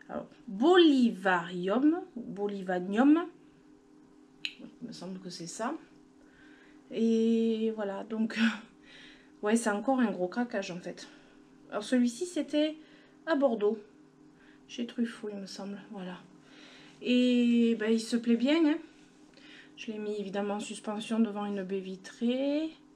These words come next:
Et voilà. Je sais pas si vous voyez, là. Ouais, ça pousse bien. Voilà.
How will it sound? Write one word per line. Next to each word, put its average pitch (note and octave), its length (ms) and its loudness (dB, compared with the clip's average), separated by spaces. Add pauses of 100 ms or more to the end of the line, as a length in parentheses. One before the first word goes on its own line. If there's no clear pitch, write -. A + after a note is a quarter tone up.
(640)
Et - 100 -12
voilà. G3 500 -12 (720)
Je - 80 -18
sais - 60 -20
pas A3+ 100 -20
si - 180 -18
vous F#3+ 140 -12
voyez, F#3 400 -10
là. A3+ 60 -8 (1120)
Ouais, - 180 -14
ça - 200 -16 (120)
pousse - 340 -12
bien. G3+ 480 -2 (1500)
Voilà. G#3 500 -8